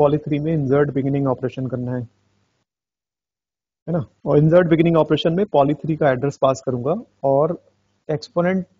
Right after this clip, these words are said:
sorry, coefficient मेरे लिए होगा डीएटी का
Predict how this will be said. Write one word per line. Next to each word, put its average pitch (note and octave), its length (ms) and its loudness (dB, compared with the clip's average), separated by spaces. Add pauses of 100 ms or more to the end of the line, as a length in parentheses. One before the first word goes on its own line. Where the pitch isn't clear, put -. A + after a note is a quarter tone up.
sorry, C#3+ 220 2 (100)
coefficient F3+ 400 0
मेरे E3+ 160 0
लिए D#3+ 240 0
होगा C#3 220 2 (320)
डीएटी D#3 1000 -4 (120)
का C3 140 4